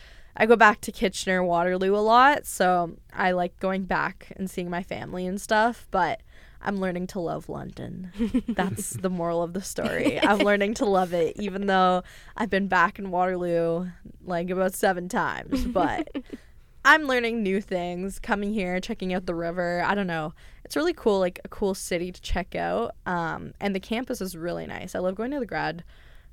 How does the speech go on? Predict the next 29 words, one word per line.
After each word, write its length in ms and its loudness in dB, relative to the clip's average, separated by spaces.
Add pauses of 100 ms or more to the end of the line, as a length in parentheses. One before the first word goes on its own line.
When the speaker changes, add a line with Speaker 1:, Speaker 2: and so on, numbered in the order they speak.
Speaker 1:
club 500 -10 (200)
and 280 -6
getting 240 -6
food 320 -12
there 240 -10
because 340 -6
it's 160 -16
such 200 -12
a 100 -6 (160)
cool 280 -4
place. 500 -10
But 260 -2 (720)
I 100 -2
don't 100 0
know. 200 0 (320)
It's 140 -10
pretty 160 0
cool 220 4
being 180 -4
here 120 -6 (320)
and 180 -4
learning 580 -4 (280)
things 220 -2
about 180 0
a 20 -6
new 160 -6
place. 340 -4
So 360 -8
Speaker 2:
Mm-hmm. 120 -10